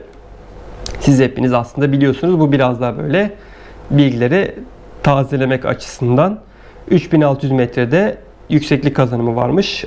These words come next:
altmış altı kilometre parkurunun. Gelelim en uzun parkurumuz yüz kilometre parkuruna. Yani Uludağ'da gerçekten yüz kilometre koşmak güzel bir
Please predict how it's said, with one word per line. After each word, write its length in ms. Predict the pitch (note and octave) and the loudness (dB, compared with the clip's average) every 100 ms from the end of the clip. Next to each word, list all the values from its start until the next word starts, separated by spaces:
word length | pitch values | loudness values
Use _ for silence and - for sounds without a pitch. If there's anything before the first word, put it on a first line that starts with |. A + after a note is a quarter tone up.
| - | -2
altmış 320 | C#3 C#3 - | -2 -2 -2
altı 220 | C3 C3 | -2 -2
kilometre 560 | - C3+ A#2+ - F3+ F#3 - - | -2 0 0 0 -2 -2 -10 -6
parkurunun. 500 | C#3+ C3 B2+ A#2+ A2+ - - - - - - - | -2 -2 -2 -6 -6 -10 -20 -20 -20 -18 -6 2
Gelelim 540 | C#3 F3 E3+ F#3+ G#3 - - - - - - | 2 2 2 0 -2 -8 -20 -20 -20 -20 -2
en 140 | D#3+ E3+ | 2 4
uzun 300 | C#3 C3+ D3+ | 4 2 0
parkurumuz 920 | D3+ B2 B2 C3 A#2+ A#2+ D3 - - - - - - - | 0 -2 -2 -2 -4 -2 -4 -6 -14 -16 -18 -18 -16 0
yüz 240 | C#3+ D3 - | 2 2 -2
kilometre 360 | B2+ A#2+ A#2 | -2 -2 -4
parkuruna. 680 | A#2+ A#2+ B2 - A2+ C3+ D#3+ - - - - - - - | -2 -2 -2 -4 0 0 0 -8 -18 -18 -18 -16 -12 0
Yani 220 | E3 F#3 | 2 2
Uludağ'da 460 | - F3+ F#3+ F#3 F3+ | -2 -2 0 0 0
gerçekten 360 | F3+ F#3 F3 E3+ | 0 0 0 -2
yüz 260 | E3+ E3+ | 0 -2
kilometre 320 | - F3 D#3+ | -2 -2 0
koşmak 480 | D#3+ E3 D3+ F3 F#3+ - - - A#3 A3+ C#3+ | 0 0 0 -2 -2 -4 -20 -18 -16 -4 2
güzel 400 | B2+ C#3+ D#3 C3+ | 4 4 2 -2
bir 300 | B2 - | -6 -8